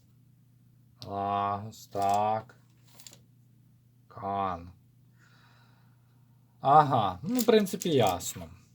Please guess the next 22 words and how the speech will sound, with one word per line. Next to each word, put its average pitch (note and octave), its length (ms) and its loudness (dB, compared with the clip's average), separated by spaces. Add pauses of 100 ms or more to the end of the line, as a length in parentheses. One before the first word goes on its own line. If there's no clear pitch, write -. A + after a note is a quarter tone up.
(140)
Так, A#2 260 4
дивіться, B2 480 -4
що D#3 220 -2
ми E3+ 120 0
маємо. F2+ 300 -8 (540)
Пустаруна, F3+ 640 4
Іса, E3 340 0
Феху C3+ 300 0
перевернута, B2 640 2
Дагас, B2+ 500 4
Лагос, B2+ 420 2
Кано, B2+ 540 0 (140)
пряма. G#2+ 380 -2 (460)
Пустаруна, A#3 760 8
Іса. D3+ 460 -2 (120)
Мені F3 360 2
зразу D#3+ 540 8
кажуть, C3+ 500 6
не C3+ 100 0
світи C3 380 -2
зайвого, G2+ 640 0
по-перше. G3 840 -8